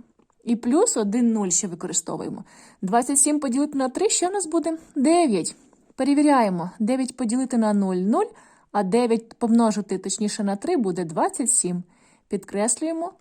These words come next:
нуль. Зверніть увагу, нулі йдуть в стовпчику під нулями.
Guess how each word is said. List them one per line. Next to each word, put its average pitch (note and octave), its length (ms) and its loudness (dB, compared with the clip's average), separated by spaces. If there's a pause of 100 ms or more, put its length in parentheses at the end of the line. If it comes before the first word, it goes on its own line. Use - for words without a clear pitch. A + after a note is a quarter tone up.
нуль. F#3 240 -4
Зверніть A3 520 0
увагу, F3+ 420 0
нулі F#3+ 400 -2
йдуть F#4 260 -2
в - 40 -4
стовпчику E4+ 640 -4 (140)
під A#3+ 200 -4
нулями. F3 640 -2